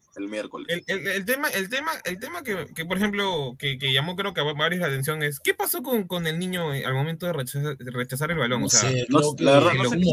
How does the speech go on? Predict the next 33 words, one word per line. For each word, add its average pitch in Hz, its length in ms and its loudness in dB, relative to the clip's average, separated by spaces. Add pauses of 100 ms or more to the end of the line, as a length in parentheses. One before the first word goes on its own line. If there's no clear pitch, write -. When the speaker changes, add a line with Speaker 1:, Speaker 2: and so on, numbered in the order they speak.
Speaker 2:
quitó? 165 100 4
Speaker 3:
momento 196 240 6
Speaker 1:
pasó. 139 60 4 (100)
Speaker 3:
se 135 40 2
tomó 151 200 4
de 185 100 6
nervios, 185 380 8
¿no? 165 120 0
Speaker 1:
Tuvo 285 220 8
tiemp-, 277 200 0
Speaker 3:
Yo - 40 -20
Speaker 1:
tuvo - 140 -8
Speaker 3:
creo 202 100 6
que 202 60 4
Speaker 1:
tiempo 180 140 4
Speaker 3:
quiso 208 120 2
Speaker 1:
como 202 80 6
Speaker 3:
botarla 220 200 8
Speaker 1:
para 202 100 8
Speaker 3:
afuera, 226 320 10
Speaker 1:
tocar 151 120 4
el 151 60 0
Speaker 3:
pero 135 100 0
Speaker 1:
balón 175 420 -4 (100)
y 156 80 -8
botarlo. 170 500 -14 (840)
Speaker 2:
O - 40 -10
sea, 156 220 2
de 160 180 2
los 196 120 4
jugadores 262 320 4
más 269 180 2
seguros, 269 600 -2